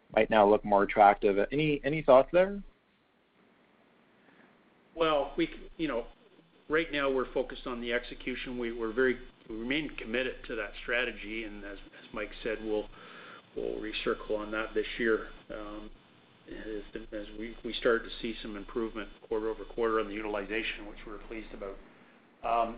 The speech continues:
Speaker 2: you know, we're always keeping our eyes open for, for opportunities, but, uh, right now we're focused on the, the disciplines of, uh, maximizing that utilization and the efficiency of operating that fleet. And, you know,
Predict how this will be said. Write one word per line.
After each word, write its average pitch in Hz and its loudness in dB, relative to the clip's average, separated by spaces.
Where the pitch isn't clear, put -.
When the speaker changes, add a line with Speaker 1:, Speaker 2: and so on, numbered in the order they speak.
Speaker 2:
you 190 2
know, 151 2
we're 156 6
always 131 2
keeping 120 -10
our 113 -6
eyes 110 -6
open 110 -8
for, 117 -8
for 110 -8
opportunities, 110 -10
but, - -8
uh, 101 -2
right - -2
now 113 -2
we're 104 -2
focused 113 -4
on 104 -6
the, 104 -8
the 107 0
disciplines 104 -4
of, 98 -2
uh, 101 0
maximizing 107 -2
that 107 -6
utilization 107 -6
and 101 -8
the 101 -8
efficiency 107 -6
of 101 -6
operating 101 -4
that 98 -10
fleet. 104 -4
And, 107 -4
you 123 -2
know, 110 2